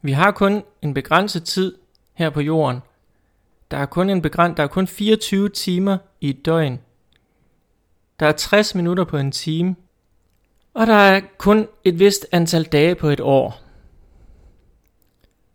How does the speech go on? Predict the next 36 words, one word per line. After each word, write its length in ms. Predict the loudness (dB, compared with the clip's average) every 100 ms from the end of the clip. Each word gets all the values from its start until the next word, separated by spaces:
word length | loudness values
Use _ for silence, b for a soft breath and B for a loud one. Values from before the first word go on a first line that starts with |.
| _ _ _ _ _ _
Så 120 | -4 2
uanset 380 | 4 6 4
hvordan 300 | 4 4 4
vi 100 | 2
vender 200 | 0 0
og 100 | 0
drejer 260 | 0 -2 0
det, 120 | -4 -8 _ _ _ -10
tiden 460 | -2 2 2 -2 -10 _ _ _ _
går, 460 | 6 6 4 -12 _ _ _ _ _ _
og 140 | 0 0
vi 60 |
kan 140 | -2 -2
ikke 140 | -4
få 140 | -6
mere 300 | -4 -2 -2
af 120 | -2 -8
den. 160 | -14 _ _ _ _ B B B
Men 140 | -6
vi 100 | -4
bestemmer 380 | -6 -2 0 0
selv, 220 | 0 -6
hvordan 240 | -4 -6 -6
vi 60 |
bruger 300 | -8 0 2
den 220 | 2 -2
tid 320 | -4 -4 -4 -4
og 200 | -6 -4
administrerer 580 | -6 -8 -8 -2 0
den 180 | 0 -4
tid. 240 | -8 -14 -16 _ _ _ _ _ _ _ _ _ _ _ _ _ _ _
Hvis 180 | -8 -6
vi 80 | -2
fremstår 360 | 4 4 6
utroværdige, 640 | 2 2 0 4 2 2 -4
så 200 | -4